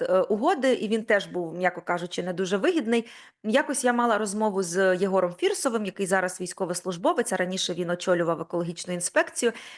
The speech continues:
і він сказав таку тезу: "А хіба є в Україні варіанти? Е, якщо ми не погодимося, ну, є цілком реалістичні перспективи чи шанси,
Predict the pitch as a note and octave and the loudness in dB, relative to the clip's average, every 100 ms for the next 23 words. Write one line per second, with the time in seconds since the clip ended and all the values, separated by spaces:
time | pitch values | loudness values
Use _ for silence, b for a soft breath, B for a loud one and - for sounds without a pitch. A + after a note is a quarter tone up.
0 | B - C4+ G4 E4+ D4+ - C#4 D4+ C#4+ | B -2 0 2 0 0 2 2 2 -2
1 | C#4+ C4 D4 B3 F#3 E3+ B B - A3 | -4 0 2 2 0 -2 B B -2 2
2 | A3 A3 A3 A#3+ D4+ D4 E4+ D4 A#3 G#3+ | 4 2 0 0 0 0 -2 -2 0 2
3 | G3 F#3 F#3+ F#3 F3 E3+ E3+ - B B | 2 2 2 2 2 -2 -8 -8 B B
4 | - G3+ G3 A#3+ - F4+ F4+ E4 D#4 D4+ | 2 4 4 0 0 2 2 2 0 0
5 | D4 F4 C4+ B3 A#3 - A3+ C#4 A#3+ B3+ | 2 2 2 -2 0 0 2 0 2 4
6 | C4 C4 A3+ A3+ C4 A#3+ A3 G#3+ G#3+ G#3+ | 2 2 -2 0 0 2 2 2 2 -2
7 | B3 A#3+ A3 G#3 G#3 G#3 - G#3 - B3+ | -4 -4 -4 -4 0 -2 -2 -4 0 0
8 | G#3+ G#3 - A#3 A#3+ - G3+ | 0 -2 0 0 0 -2 -4